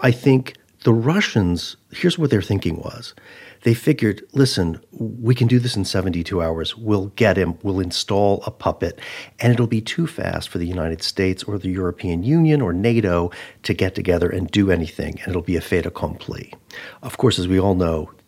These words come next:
everything fell apart for the Russians. And the longer it went on, and especially as we saw the killings in Bucha, people being shot in the head, ordinary civilians with their hands tied, what happened,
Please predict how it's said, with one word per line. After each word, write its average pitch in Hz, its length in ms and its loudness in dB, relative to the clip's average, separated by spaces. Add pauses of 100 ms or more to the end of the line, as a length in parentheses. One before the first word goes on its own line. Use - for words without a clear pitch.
(140)
everything 95 560 0
fell 85 220 0
apart - 260 -6
for - 120 -8
the 80 100 -6
Russians. - 540 -6 (500)
And 117 100 2
the 117 80 6
longer 131 300 4
it 87 80 0
went 95 180 2
on, 113 240 4
and 80 80 -2
especially 104 380 -2
as 98 100 -6
we 90 60 -4
saw 92 240 -2
the 80 80 -6
killings 95 400 -2
in 82 100 -4
Bucha, - 380 -2 (140)
people 92 200 -6
being 87 160 -6
shot - 500 0 (640)
in 104 120 2
the 87 80 -4
head, 208 320 2 (480)
ordinary 104 380 4
civilians 107 500 2
with 92 100 -2
their - 160 -8
hands 165 300 4
tied, 85 360 -8 (1040)
what 117 180 2
happened, 127 640 4